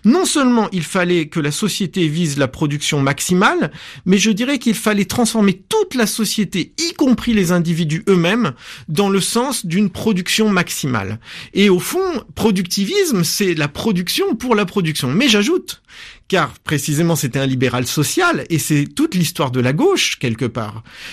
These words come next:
c'est que s'il fallait valoriser la production la plus efficace et la ma-, plus maximale, si j'ose dire, possible, c'était pour produire le bien-être, euh, et pour produire aussi une société méritocratique où les plus productifs et les plus travailleurs et les plus méritants,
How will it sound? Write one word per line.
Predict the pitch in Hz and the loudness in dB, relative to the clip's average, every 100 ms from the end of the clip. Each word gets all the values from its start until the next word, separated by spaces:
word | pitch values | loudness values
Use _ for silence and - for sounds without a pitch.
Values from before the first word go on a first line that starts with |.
| - | -4
c'est | - 175 | 0 2
que | 180 | 2
s'il | - 381 | 2 0
fallait | 285 240 196 175 | 0 0 2 0
valoriser | 151 156 160 156 151 | 0 0 0 -2 -2
la | 135 | -2
production | 117 156 139 143 156 135 | -2 -4 -4 -4 -2 -2
la | 117 | -2
plus | 113 165 143 | -2 0 0
efficace | 147 147 139 135 127 135 | -2 -2 0 0 0 -2
et | 117 | -2
la | 110 | -2
ma-, | 120 139 | 0 0
plus | 139 147 151 | -2 -2 0
maximale, | 135 143 - 170 147 135 | 0 -2 0 2 2 2
si | - 127 | 0 0
j'ose | 123 110 | 0 0
dire, | 123 | -2
possible, | 120 117 113 311 320 117 - - - | -2 -2 2 2 2 -2 -8 -18 -12
c'était | - 151 - 240 | -2 0 2 0
pour | 180 - | 0 -4
produire | 139 135 160 | -2 2 2
le | 120 | 2
bien-être, | 110 117 120 240 240 - - - - | 0 2 2 2 0 -10 -14 -20 -6
euh, | 160 143 - | 0 0 0
et | 190 | -2
pour | - 143 | -2 -8
produire | - 143 135 208 247 | -6 -4 0 0 2
aussi | 147 - 226 | 0 0 -2
une | 302 190 | 0 0
société | - 156 - 143 214 190 | 0 -2 -2 -2 0 2
méritocratique | 123 147 147 117 113 113 254 302 127 156 - - | 2 0 -2 -4 -4 -2 -4 -2 -4 -4 -8 2
où | 214 | 4
les | 170 | 4
plus | 165 175 | 0 -4
productifs | - 160 147 - - 202 190 143 | 0 0 0 -2 0 2 2 0
et | |
les | 127 | 0
plus | 123 180 | -2 -4
travailleurs | - 151 147 147 170 165 139 | 0 0 2 2 2 0 -2
et | 139 | -4
les | 131 | -4
plus | - | -4
méritants, | 147 135 123 120 233 | -2 0 -2 -2 -2